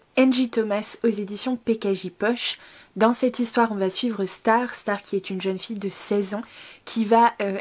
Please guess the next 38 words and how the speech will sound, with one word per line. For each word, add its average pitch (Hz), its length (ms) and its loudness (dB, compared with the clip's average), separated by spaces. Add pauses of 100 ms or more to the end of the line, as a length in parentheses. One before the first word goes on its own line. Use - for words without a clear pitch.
être 233 280 2
témoin 233 500 0
de, 214 420 -2
euh, 180 440 -6 (160)
l'assassinat, 202 680 -2
enfin 190 200 -4
du 175 120 -6
meurtre 202 440 -4 (160)
de 190 280 0
son 185 400 -6
ami 202 240 -2
Khalil, 214 480 2 (440)
euh, 190 160 2
du 190 140 -4
coup 254 100 -4
par 196 200 -2
un 185 100 -6
policier, 220 580 -2 (420)
qui, 226 380 4
euh, 185 260 4
voilà, 175 260 2
qui - 180 -10
va 190 140 2
déclencher 202 600 -2
bien 196 160 -4
sûr 214 240 -4
des 196 120 -4
réactions 190 560 -4
en 190 60 -8
chaîne 208 300 -4
dans, 180 320 -8 (100)
dans 185 180 -4
les 185 200 -4
quartiers. - 460 -4 (360)
Et, 208 220 6
euh, 180 320 2
et 220 140 2
voilà, 202 300 2